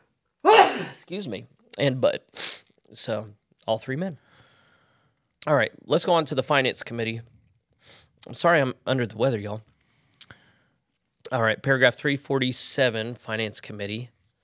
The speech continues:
As the charge conference determines, there may be elected annually by that conference a finance committee or its equivalent composed of the committee chairperson, the pastor, a lay member of the annual conference, the chairperson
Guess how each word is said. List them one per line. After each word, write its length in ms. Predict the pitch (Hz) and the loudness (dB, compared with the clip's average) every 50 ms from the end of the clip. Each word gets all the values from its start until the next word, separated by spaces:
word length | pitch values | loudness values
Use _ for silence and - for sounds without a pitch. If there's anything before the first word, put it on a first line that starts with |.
| _ _ - - - - _ _ _ _ _ _ _ _ _ _ _ _ - - | _ _ -20 -20 -20 -20 _ _ _ _ _ _ _ _ _ _ _ _ -10 -2
As 220 | - 120 127 113 - | 0 2 2 2 0
the 100 | - 120 | -6 -4
charge 300 | - - 151 151 127 - | 2 4 4 4 4 2
conference 520 | - 151 143 139 - - 127 120 - - | 0 -2 -2 -2 -2 -4 -6 -4 -4 -6
determines, 560 | - 117 110 - - 139 123 120 113 110 - | -6 -8 -6 -4 -2 -2 -2 -2 -4 -6 -4
there 120 | - 117 110 | -4 -4 -4
may 180 | 107 110 107 | -4 -4 -6
be 140 | 104 98 107 | -6 -6 -6
elected 420 | 107 101 104 107 107 - - 95 - | -6 -4 -4 -4 -4 -6 -10 -12 -10
annually 440 | 104 104 101 104 101 101 101 104 | -10 -8 -8 -8 -10 -8 -8 -8
by 400 | 101 101 101 101 98 98 101 104 - _ _ _ | -8 -6 -6 -6 -6 -6 -8 -12 -16 _ _ _
that 160 | - 107 101 - | -4 -4 -4 -4
conference 540 | - - 101 107 104 - - 123 120 - | -6 -8 -8 -8 -8 -8 -10 -10 -8 -8
a 60 | 135 131 | -8 -8
finance 440 | - - 160 170 143 107 101 - | -4 -2 -2 -2 -2 -2 -4 -6
committee 360 | - - - 101 104 104 107 113 | -10 -10 -12 -10 -8 -8 -6 -4
or 160 | 110 110 107 | -4 -4 -4
its 140 | 107 - - | -4 -8 -12
equivalent 460 | - - - 127 120 - 110 - - | -8 -4 -4 -4 -2 -2 -6 -6 -6
composed 540 | - 113 - - 107 104 107 104 - - - | -8 -12 -8 -6 -6 -6 -6 -6 -8 -8 -8
of 160 | - 113 98 | -8 -10 -10
the 60 | - | -10
committee 320 | 104 - - 101 104 - - | -12 -12 -12 -10 -10 -10 -10
chairperson, 720 | - - - 139 147 147 - - 143 139 - 160 175 190 - _ _ _ _ | -8 -4 -2 0 0 0 -2 -6 -6 -6 -8 -10 -10 -12 -16 _ _ _ _
the 60 | - | -20
pastor, 560 | - - - 101 104 101 - - 117 123 131 - _ _ _ _ _ _ _ _ _ _ _ _ _ _ _ _ - | -10 -6 -4 -4 -4 -4 -6 -6 -6 -8 -8 -10 _ _ _ _ _ _ _ _ _ _ _ _ _ _ _ _ 0
a 80 | - 147 | 4 6
lay 180 | 160 175 175 | 8 8 6
member 260 | 170 165 160 156 156 | 6 4 4 4 4
of 100 | 147 139 | 2 2
the 120 | 131 139 135 | 2 2 2
annual 280 | 127 123 123 123 120 | 2 2 0 -2 -4
conference, 760 | - - - 95 92 90 - - - 101 104 - - - - - | -4 -6 -8 -10 -10 -12 -12 -16 -20 -18 -18 -14 -12 -12 -12 -10
the 80 | - 117 | -10 -8
chairperson 800 | - - 139 135 127 - - 135 123 110 - - 120 117 110 110 | -2 2 2 2 2 2 -2 -4 -2 -2 -2 -4 -4 -6 -8 -10